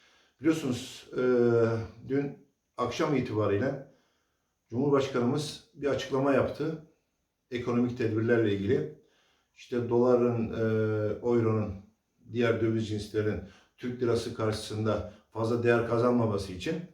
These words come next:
böyle bir önlem talebi getirdi. E, birdenbire çok ani düşüşler yaşandı. Gerçekten yani beni şok etti, şöyle şok etti. E, tamam Türk lirasının değer kazanması bir anda güzel bir şey. Zaten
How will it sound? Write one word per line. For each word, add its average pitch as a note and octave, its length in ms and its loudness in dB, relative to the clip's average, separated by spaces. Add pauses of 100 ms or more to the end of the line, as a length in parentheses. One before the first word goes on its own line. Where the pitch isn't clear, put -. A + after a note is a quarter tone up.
(320)
böyle C3 240 4
bir A#2+ 40 0
önlem A#2+ 380 2
talebi G2+ 320 -2
getirdi. G#2 560 -4 (1200)
E, B2 380 2
birdenbire E3+ 680 2
çok E3 240 -4
ani D3 320 4 (540)
düşüşler D#3+ 400 0
yaşandı. G2+ 640 0
Gerçekten G2+ 500 -4
yani G#2 200 -4
beni A2+ 360 -4
şok C3 240 -4
etti, G#2+ 340 -4
şöyle B2 240 0
şok F#2+ 220 -4
etti. A2 400 -8 (540)
E, - 120 -8
tamam C3 320 -2
Türk C3 220 -6
lirasının B2 440 -2 (500)
değer B2+ 240 0
kazanması A2+ 520 -2
bir B2 80 0
anda A2 200 0
güzel A2 340 2
bir F2+ 60 -6
şey. A2 240 -8 (300)
Zaten - 480 -2